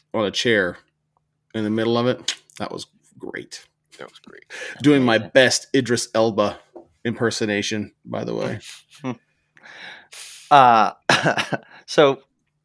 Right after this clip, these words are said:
Speaker 3: what is, c-, do, are you comfortable with saying, like, what is the upcoming release schedule for
Speaker 1: Mm-hmm.
Speaker 3: modules? Do you have an idea of, like,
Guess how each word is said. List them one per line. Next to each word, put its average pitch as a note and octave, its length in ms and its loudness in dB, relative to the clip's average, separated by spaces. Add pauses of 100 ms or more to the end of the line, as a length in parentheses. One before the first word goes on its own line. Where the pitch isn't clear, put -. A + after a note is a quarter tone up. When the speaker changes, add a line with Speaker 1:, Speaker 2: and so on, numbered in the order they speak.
(2250)
Speaker 3:
what B2 460 0 (180)
is, A#2+ 400 0
c-, - 100 -10
do, A#2+ 180 -8
are A#2+ 80 2
you A#2 100 -2
comfortable A#2+ 540 0
with A2 100 0
saying, G#2+ 400 2
like, G2 240 0 (1400)
what B2+ 360 2
is B2 340 0
the G#2 520 -2
upcoming G#2+ 560 -2
release F#2+ 400 -6
schedule F#2+ 640 -6 (580)
for F2 600 -4 (260)
Speaker 1:
Mm-hmm. G2+ 80 -6
Speaker 3:
modules? E2+ 380 -6
Do - 80 -10
you F#2+ 80 -4
have F#2+ 160 0
an F2+ 160 -2
idea F#2 320 -4
of, E2 80 -6
like, F2+ 220 -4